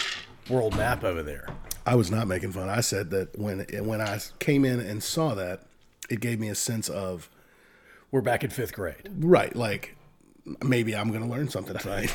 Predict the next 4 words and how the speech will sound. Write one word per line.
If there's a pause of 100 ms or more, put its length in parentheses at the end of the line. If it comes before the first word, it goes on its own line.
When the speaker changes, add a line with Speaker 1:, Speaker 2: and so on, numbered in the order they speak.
Speaker 2:
<laughs>
You
know?
Speaker 1:
<laughs>